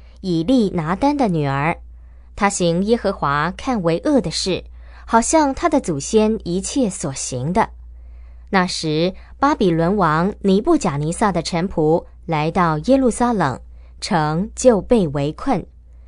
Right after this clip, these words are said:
尼布甲尼撒的臣仆正在围城的时候，巴比伦王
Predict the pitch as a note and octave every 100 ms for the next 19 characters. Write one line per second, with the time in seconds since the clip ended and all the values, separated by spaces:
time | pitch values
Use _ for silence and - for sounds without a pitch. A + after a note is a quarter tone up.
0 | - - - - A#3+ C#4+ - G#3 D#3 E3
1 | - A3+ F3 E3+ E3+ G#3 - D3+ E3+ -
2 | - - F4 A3+ G3+ F3 D3 D#3 - D#3+
3 | D#3+ F#3 D3+ C#3+ F3 - - - - -
4 | - G3 F3+ D#3+ D3+ E3 F3+ D3+ D#3+